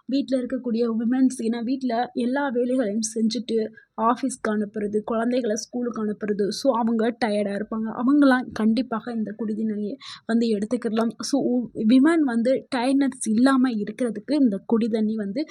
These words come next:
ஒரு சிறப்பு வாய்ந்தது. அதுக்கப்புறம் மென்ஸ்க்கு தேவையான, அ, ஸ்டெமினா, அப்புறம் லோ பி பி இருக்கிறவங்க எடுத்துக்கிடலாம். So, இவங்க எல்லாமே ஏழு நாட்கள் வந்து தொடர்ந்து எடுத்துக்கிட்டு வந்தீங்கன்னா,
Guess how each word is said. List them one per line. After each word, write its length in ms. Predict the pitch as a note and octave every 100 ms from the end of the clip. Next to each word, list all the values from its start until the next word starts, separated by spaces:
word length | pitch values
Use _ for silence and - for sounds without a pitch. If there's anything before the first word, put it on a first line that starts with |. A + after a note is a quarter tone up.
| - -
ஒரு 140 | A3 G#3+
சிறப்பு 380 | - A#3+ A3 A3
வாய்ந்தது. 520 | G#3 G#3+ G#3 G#3+ -
அதுக்கப்புறம் 540 | B3 C4+ G#3 B3 A#3+
மென்ஸ்க்கு 440 | B3 C#4 - C#4+ A3
தேவையான, 480 | G#3 G#3 G#3+ A3 A#3+ - _
அ, 160 | A3 A3
ஸ்டெமினா, 760 | A3 - A#3+ B3 A#3 G#3+ G#3 G#3+ -
அப்புறம் 420 | A#3 A3 C4 C4+
லோ 480 | A#3+ B3 D#4+ E4 A#3+
பி 240 | A#3+ C4 B3+
பி 220 | A#3+ A3
இருக்கிறவங்க 640 | G#3+ A3+ G#3+ G#3 G#3 A#3 -
எடுத்துக்கிடலாம். 640 | G#3 G3 A3+ A3 A3 A#3
So, 200 | G#3 D4
இவங்க 300 | C4+ C#4+ E4
எல்லாமே 680 | C#4+ C4 F#4 F#4 A3+ B3+ A3
ஏழு 360 | G3+ A#3+ D#4+ D4+
நாட்கள் 460 | A#3 A3+ A3+ D4 G#3
வந்து 260 | G3+ G#3+
தொடர்ந்து 460 | G#3+ A3 - C#4+ C4
எடுத்துக்கிட்டு 560 | G#3 G3+ A#3 A#3+ G#3+
வந்தீங்கன்னா, 480 | F#3+ G#3 A3 G#3+ G3+